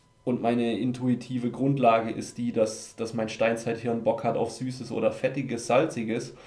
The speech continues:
dann hab ich ein Problem. <laughs> Also erstmal, ja, kann man sich eine gute, eine gute Übersicht, sage ich jetzt mal, verschaffen, wie Lisa schon gesagt hat, welche Lebensmittel ungefähr was bringen. Und dann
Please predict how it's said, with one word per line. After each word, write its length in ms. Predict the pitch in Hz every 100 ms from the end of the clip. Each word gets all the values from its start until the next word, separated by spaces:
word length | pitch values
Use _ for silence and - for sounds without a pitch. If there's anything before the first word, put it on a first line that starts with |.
| - - - - _ -
dann 160 | 104
hab 120 | 110
ich 80 | 117
ein 60 | 117
Problem. 460 | 113 104 110 107 107 - - - -
<laughs> 360 | 160 - 143 - - - - - - -
Also 200 | - 135
erstmal, 640 | 139 156 160 147 143 143 -
ja, 320 | 107 104 - - - _ _ _ -
kann 120 | 131
man 120 | 131
sich 240 | 123 120 123
eine 100 | 113
gute, 500 | 117 117 113 107 107 - - - _ _ _ -
eine 100 | 107
gute 220 | 117 107
Übersicht, 520 | 113 117 120 113 107
sage 320 | - 120 107 107
ich 60 |
jetzt 120 | 107
mal, 140 | 107 107
verschaffen, 480 | 107 - 107 - 107
wie 60 |
Lisa 280 | 107 107 107
schon 200 | 107 104
gesagt 400 | 104 107 104 -
hat, 120 | 104 - - - - - _ _ - - -
welche 240 | 101 104
Lebensmittel 580 | 107 104 107 113 113 107
ungefähr 640 | 107 113 113 117 110 98 - -
was 180 | 85 -
bringen. 420 | - 101 107 - -
Und 240 | 98 -
dann 260 | 101 110